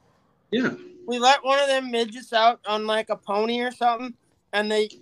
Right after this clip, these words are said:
Speaker 2: okay, you gotta make it across the white line, but once you get across that white, white line,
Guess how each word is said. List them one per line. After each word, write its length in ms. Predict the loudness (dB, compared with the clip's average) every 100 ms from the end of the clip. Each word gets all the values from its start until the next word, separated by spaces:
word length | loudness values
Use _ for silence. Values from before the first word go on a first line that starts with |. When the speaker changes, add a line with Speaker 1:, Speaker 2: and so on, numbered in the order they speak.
| -18
Speaker 2:
okay, 260 | -6 0 0
you 80 | 4
gotta 180 | 4 6
make 240 | 4 2
it 60 | -2
across 400 | -2 0 0 -4
the 80 | -2
white 260 | 0 0
line, 300 | 2 4 4
but 160 | 0 -2
once 280 | -2 -4 -10
you 140 | -10
get 140 | -6 -6
across 380 | 0 0 0
that 260 | 0 2 2
white, 220 | 2 -2 -2
white 260 | -2 -2 -2
line, 320 | -4 -4